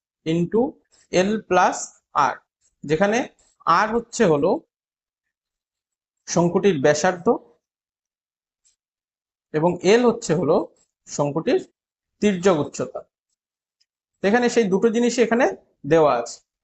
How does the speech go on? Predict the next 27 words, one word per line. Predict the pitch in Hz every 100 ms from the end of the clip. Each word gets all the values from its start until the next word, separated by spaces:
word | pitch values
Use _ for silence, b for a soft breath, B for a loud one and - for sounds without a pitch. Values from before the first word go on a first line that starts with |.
| _
তাহলে | - 180 190
এখানে | 214 226 269 - _ _ - 156
শুধু | 196 196
মানগুলো | 175 180 196 226
বসিয়ে | 196 190 214 214
দাও। | 254 - _ _ _ -
পাই | 170 196
এর | 202
জায়গায় | 214 208 233
হবে | 202 156 170 - _ _ -
বাইশ | 139 160 160 165
by | 196 196
সাত, | - 180 233 - _ _ _ _ _ -
আর | 156
এর | 170 180
জায়গায় | 196 202 208
হবে | 185 170 170 160 _ _ _ -
ওয়ান | 160 170
পয়েন্ট | - 190 208 214 _ _ _ _ _ _ _ _ _
ফোর | 190 160 151 - _ _ _ _ _ _ _ _ _ _ _ _ _ _ _ _ _ _ _ _ -
into | 185 180 220 240 170
এল | 180
এর | 208 196
জায়গায় | 220 165 143 185 226 _ _ _ _ _ _ _ _ -
টু | 185 175
পয়েন্ট | 202 202 196
সিক্স | - 226 254 - - -